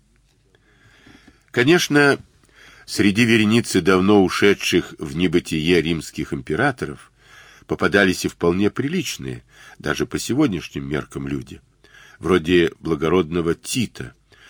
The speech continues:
возможно, не столь уж и облагороженного серьезным историком Светонием,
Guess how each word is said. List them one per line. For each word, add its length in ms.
возможно, 680
не 120
столь 320
уж 180
и 220
облагороженного 1040
серьезным 640
историком 560
Светонием, 760